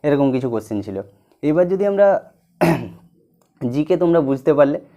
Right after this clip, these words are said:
যে অনেকটাই সহজ ছিল এবং, আহ, যারা প্রায় পড়েছিল তারা তো অবশ্যই ঠিক করেছে। এবার আমি যাই যে ম্যাথ, ম্যাথটা কেমন ছিল?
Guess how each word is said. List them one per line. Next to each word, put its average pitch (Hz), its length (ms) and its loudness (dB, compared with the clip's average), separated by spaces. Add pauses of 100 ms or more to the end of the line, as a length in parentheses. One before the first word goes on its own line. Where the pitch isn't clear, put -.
(140)
যে 135 100 0
অনেকটাই 131 460 0
সহজ 139 400 0
ছিল 143 260 -6 (440)
এবং, 131 420 -2
আহ, 117 240 -2
যারা 123 280 4
প্রায় 123 260 0 (160)
পড়েছিল 131 400 -2
তারা 131 160 -2
তো 123 120 0
অবশ্যই 123 280 -4
ঠিক 123 220 -12
করেছে। 113 340 -6 (280)
এবার 170 240 4
আমি 196 160 0
যাই 202 140 0
যে 196 100 -2
ম্যাথ, 113 460 -2
ম্যাথটা 165 400 -2
কেমন 113 340 -2
ছিল? 95 240 -8